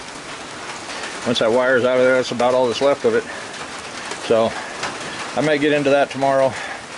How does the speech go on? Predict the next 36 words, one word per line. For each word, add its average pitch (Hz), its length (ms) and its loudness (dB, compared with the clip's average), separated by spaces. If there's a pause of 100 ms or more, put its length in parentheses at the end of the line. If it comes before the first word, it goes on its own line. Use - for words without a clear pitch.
(920)
I'll 120 80 4
either 131 140 4
have 127 140 2
to 120 100 4
hoist 135 260 2
it 131 60 2
up 131 120 2
with 120 120 -2
the 107 140 -10
cherry 143 240 4
picker 131 520 2
or 104 40 -2 (960)
maybe 123 140 2
bring 127 220 2
the 120 60 -2
tractor 127 420 2
over 117 160 4
and 110 80 -2
try 117 140 2
to 110 80 2
hoist 113 280 2
it. 92 80 0 (540)
So 107 160 2 (400)
I'm 131 60 0
gonna 135 300 2 (800)
get 143 140 4
off 139 180 4
of 131 60 2
here 147 220 4
and 135 100 2
get 127 120 2
set 139 220 6
up 139 80 6
and 120 80 0
get 123 120 0
started 135 440 2